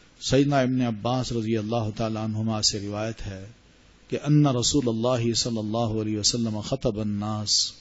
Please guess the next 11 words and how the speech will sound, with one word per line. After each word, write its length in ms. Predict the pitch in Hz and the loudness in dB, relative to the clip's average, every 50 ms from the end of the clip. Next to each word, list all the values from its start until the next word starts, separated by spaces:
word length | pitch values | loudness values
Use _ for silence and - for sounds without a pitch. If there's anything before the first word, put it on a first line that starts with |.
| - - - - - - - - - | -20 -20 -20 -20 -20 -20 -20 -14 -6
کہ 100 | - 107 | -6 -4
پیارے 320 | - - 120 123 117 120 | -2 0 0 0 0 0
رسول 300 | 107 113 104 - 120 113 | -2 -2 -4 -2 -4 -2
صلی 240 | 104 - - 120 110 | -4 -4 -4 -4 -4
اللہ 120 | 104 104 | -4 -6
علیہ 180 | 104 101 101 101 | -6 -6 -6 -4
وسلم 420 | 101 - - 117 110 110 110 104 | -2 -2 0 0 0 0 -2 -2
نے 160 | 98 95 92 92 101 110 - - - - - - - - - - | -4 -6 -8 -10 -12 -16 -18 -20 -20 -20 -20 -20 -20 -20 -8 0
لوگوں 360 | - 120 123 123 110 117 113 110 | 4 6 6 6 6 4 0 0
کو 260 | - - 110 107 104 | 0 -2 -4 -4 -4
خطبہ 480 | - - - 143 - - 120 120 107 | -4 -2 -2 -2 0 0 0 0 0